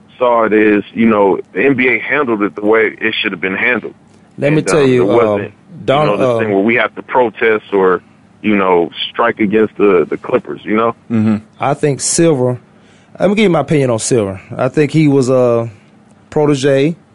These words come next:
Speaker 2: of, uh, Stern. Uh, what happens when your protege come in?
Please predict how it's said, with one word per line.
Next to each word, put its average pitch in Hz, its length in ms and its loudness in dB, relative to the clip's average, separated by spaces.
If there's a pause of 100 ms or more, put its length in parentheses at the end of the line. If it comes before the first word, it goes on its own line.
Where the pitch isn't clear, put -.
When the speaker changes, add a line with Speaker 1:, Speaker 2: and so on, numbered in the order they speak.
(440)
Speaker 2:
of, 107 180 -4
uh, 110 140 -2
Stern. 135 580 -2 (300)
Uh, 110 260 0
what 120 220 0
happens 143 480 -2
when 135 120 -4
your 127 120 -2
protege 139 400 0
come 135 240 -2
in? 139 260 -2